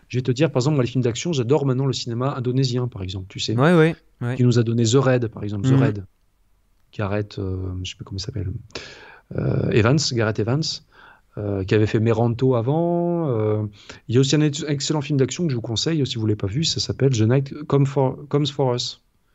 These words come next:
Speaker 2: D'accord.
Speaker 1: Sur Netflix.
Speaker 2: Ok.
Speaker 1: C'est un film d'action indonésien, mais c'est complètement déjanté. Et je pense que c'est ça, c'est la, l'avenir du cinéma d'action se passe à, à, en Indonésie maintenant.
Speaker 2: <laughs>
Speaker 1: Pays que j'adore d'ailleurs.
Speaker 2: Ouais.
Speaker 1: J'avais fait une émission dessus.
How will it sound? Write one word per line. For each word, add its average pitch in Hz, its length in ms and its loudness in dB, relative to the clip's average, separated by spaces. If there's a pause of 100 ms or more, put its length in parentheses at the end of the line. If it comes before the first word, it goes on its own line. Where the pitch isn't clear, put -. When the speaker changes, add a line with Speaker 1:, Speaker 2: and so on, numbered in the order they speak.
(180)
Speaker 2:
D'accord. 131 240 -4 (100)
Speaker 1:
Sur 131 60 6
Netflix. 139 580 -2
Speaker 2:
Ok. 127 220 -4 (640)
Speaker 1:
C'est - 140 -6
un 123 40 0
film 147 180 -4
d'action 143 400 0
indonésien, 127 480 0
mais 135 140 0
c'est - 160 -4
complètement 139 440 -4
déjanté. 127 440 0
Et 120 60 4
je 120 100 2
pense 135 240 0
que 135 80 -2
c'est 135 140 0
ça, 165 180 2
c'est 127 200 2
la, 117 140 4
l'avenir 131 320 2
du 131 100 0
cinéma 131 300 0
d'action 123 340 -2
se 147 120 -4
passe 135 320 0
à, 104 260 0 (420)
à, 117 140 -2
en 120 120 2
Indonésie 143 480 4
maintenant. 127 460 -2
Speaker 2:
<laughs> - 1120 -18
Speaker 1:
Pays 151 140 2
que 135 60 2
j'adore 131 300 4
d'ailleurs. 131 340 -6 (120)
Speaker 2:
Ouais. 123 60 0 (120)
Speaker 1:
J'avais 120 140 2
fait 131 120 -4
une 127 60 0
émission - 280 -10
dessus. 160 260 -4